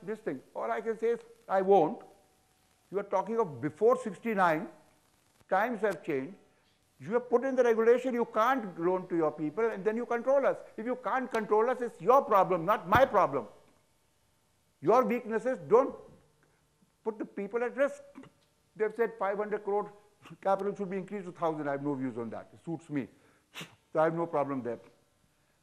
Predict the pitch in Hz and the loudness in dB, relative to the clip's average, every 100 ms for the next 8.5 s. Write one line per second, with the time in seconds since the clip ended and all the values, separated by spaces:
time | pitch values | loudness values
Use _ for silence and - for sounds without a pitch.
0 | _ _ _ _ _ _ _ _ _ _ | _ _ _ _ _ _ _ _ _ _
1 | _ _ _ - - _ - 190 202 226 | _ _ _ -20 -20 _ -10 -2 0 0
2 | 226 240 208 160 214 226 226 220 196 175 | -2 -4 -6 -6 -4 -4 -6 -8 -8 -6
3 | 202 226 240 214 196 233 208 196 226 233 | -6 -6 -8 -8 -8 -6 -8 -8 -10 -6
4 | 226 190 196 220 233 240 214 277 277 - | -8 -8 -10 -10 -10 -10 -6 0 0 -2
5 | - _ - 196 202 208 170 120 - _ | -16 _ -10 -10 -6 -6 -6 -8 -18 _
6 | _ _ _ _ _ _ - 175 190 170 | _ _ _ _ _ _ -18 -12 -8 -6
7 | 147 185 202 151 123 117 117 120 120 120 | -6 -6 -8 -8 -8 -8 -10 -12 -14 -14
8 | 113 123 110 120 160 | -14 -18 -16 -16 -16